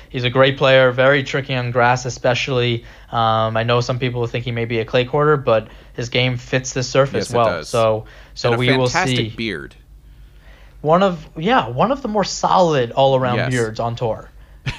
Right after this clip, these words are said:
Speaker 1: You don't really get the all-around beards, and there's something to be said for the, the respect and the upkeep that
Speaker 2: Yes.
Speaker 1: it takes within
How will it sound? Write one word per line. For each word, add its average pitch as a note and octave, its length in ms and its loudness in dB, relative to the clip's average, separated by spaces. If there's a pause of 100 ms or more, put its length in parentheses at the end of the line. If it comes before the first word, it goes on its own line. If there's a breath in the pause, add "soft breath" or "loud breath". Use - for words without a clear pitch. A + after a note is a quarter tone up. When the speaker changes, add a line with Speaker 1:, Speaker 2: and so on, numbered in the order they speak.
(160)
Speaker 1:
You E3 120 -2
don't F#3+ 180 2
really F#3+ 220 0
get F3+ 200 0
the E3+ 80 4
all-around D3 480 4
beards, C#3+ 320 0
and C3+ 140 0
there's C3+ 160 0
something D#3 260 -2
to C#3 60 -2
be C#3 80 0
said C#3 340 0
for C#3 100 -8
the, B2+ 300 0
the D3 100 0
respect E3 460 0
and C3 100 -2
the B2 100 -6
upkeep A3 520 -4 (220 loud breath)
that C#3 180 0
Speaker 2:
Yes. C3+ 80 -2
Speaker 1:
it - 60 -16
takes - 580 -4
within G#2 280 -4